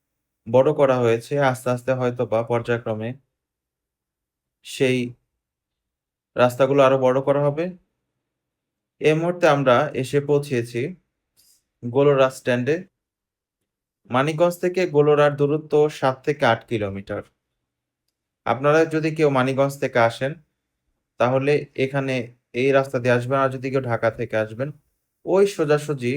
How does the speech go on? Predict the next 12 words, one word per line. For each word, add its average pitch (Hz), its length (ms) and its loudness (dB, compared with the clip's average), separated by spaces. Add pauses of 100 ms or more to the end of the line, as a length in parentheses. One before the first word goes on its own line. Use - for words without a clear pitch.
ওই 120 160 0
রাস্তাটি 123 500 -2 (200)
ফলো 127 260 -2
করে 147 260 -4 (640)
বাম 117 280 2
দিক 131 200 -4
দিয়ে 127 200 0
ঢুকে 113 280 -4 (140)
গোলরা 127 380 0 (120)
হাইওয়ে 131 420 0
থানার 123 440 -4
সামনে 120 320 -2